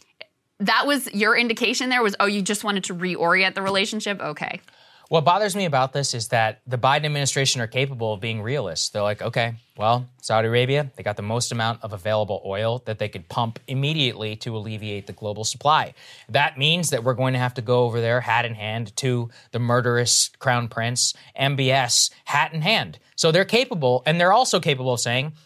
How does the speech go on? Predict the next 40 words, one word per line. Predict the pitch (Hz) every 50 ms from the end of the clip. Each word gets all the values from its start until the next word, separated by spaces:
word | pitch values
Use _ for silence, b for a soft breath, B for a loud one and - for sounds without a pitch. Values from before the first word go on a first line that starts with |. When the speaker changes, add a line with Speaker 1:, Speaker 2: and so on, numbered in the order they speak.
| b b
Speaker 2:
"And | - 123 147 170 185 196 180 165 - -
this | 127 131 147 139 143
is | 139 127
a | 143
barbaric | 131 113 139 131 123 135 131 127 127 123 - -
people | 127 120 117 123 127 135 139 - b b b b b
who," | - 135 139 135 131 127 123 - - -
and | 127
I'm | 127 123
talking | - 131 127 120 135
about | 127 127 131
the | - 151
leadership, | 139 123 113 117 - - 123 131 - - -
Speaker 1:
Yeah. | 185 160 131
Speaker 2:
"who | 143 135
behead | 165 160 139 151 160 160 131 135
people | 156 143 135 147 143 151 147 - - _ _ -
in | - 170
the | 175 180
streets | - - - 202 247 - - - - - - -
Speaker 1:
Yes. | 175 143 143 - - -
Speaker 2:
and | 170 196 208 190
barely | 190 180 208 202 196 196 190
allowed | 185 185 190 196 170
women | 165 185 185 185 180
to | 175
drive, | 175 143 175 196 202 175 170 156 135
like, | 139 139 139 135 - -
a | 156
decade | 147 117 156 160 160 - 135 117 110 107
ago | 101 107 101
Speaker 1:
Yes. | 208 160 101 - - - - - -
Speaker 2:
and | 143 160 160 151
continue | - 160 156 - 175 170 165 151
to | 156
cover | 151 - 160 147 147
them | 143 135 139
up | 131 131 127
and | - 123 117 117 117
have | 123 135 135 123